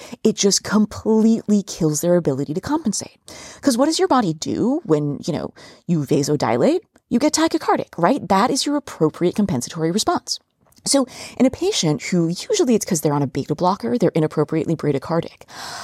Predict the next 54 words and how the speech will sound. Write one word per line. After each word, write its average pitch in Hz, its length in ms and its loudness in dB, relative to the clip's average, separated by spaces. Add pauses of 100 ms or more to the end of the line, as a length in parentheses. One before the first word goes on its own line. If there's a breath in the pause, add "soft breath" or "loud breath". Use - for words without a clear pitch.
(160 loud breath)
Um, 214 240 2
those 269 260 2
are 415 40 2
the 262 80 2
patients 147 420 -2
where 160 220 2 (420 loud breath)
I 254 80 4
have 349 80 4
a 403 60 4
low 147 160 4
threshold - 400 -4
to 147 60 -2
start 160 360 0
them 160 260 0
as 147 380 2
on 147 300 -2
epi 165 340 0
sometimes, - 600 -6
as 170 100 2
my 156 120 0
second 156 380 -2
line 143 200 -2
vasopressor 180 540 0
to 175 60 0
try 196 180 -2
and 208 100 2
get 233 100 -2
that 233 160 0
heart 277 220 -2
rate - 160 -2
up. - 180 -4 (480 loud breath)
And 254 180 4
even 320 320 2
I've 214 200 2
had 196 180 0
certain 277 240 -4
situations 151 600 0
when 180 140 -2
I've 269 220 -6
even 247 220 -4
started 208 380 -2
them 175 260 0
on 170 160 -2
a 175 60 -2
little 190 200 -2
bit 214 120 2
of 196 100 -2
dopamine. - 480 -6 (500 loud breath)
And 262 80 6
I 285 60 4
almost 330 220 0
never 226 200 2
use 214 380 2
dopamine, 139 580 -2